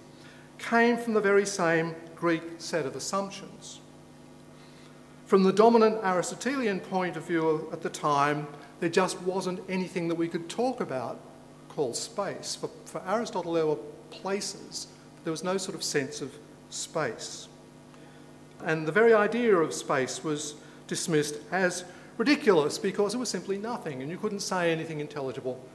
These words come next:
about nothing. With the benefit of hindsight, we might sort of chuckle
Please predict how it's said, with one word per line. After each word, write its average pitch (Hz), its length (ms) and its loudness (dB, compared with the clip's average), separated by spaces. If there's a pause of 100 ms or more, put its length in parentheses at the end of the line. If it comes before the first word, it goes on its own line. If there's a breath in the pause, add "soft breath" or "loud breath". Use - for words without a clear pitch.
about 135 320 2
nothing. 120 300 -10 (3000 loud breath)
With 220 100 0
the 196 60 0
benefit 294 340 8
of 214 120 4
hindsight, 190 720 2
we 180 140 0
might 165 420 6
sort 156 180 -2
of 160 180 -4
chuckle 160 400 -4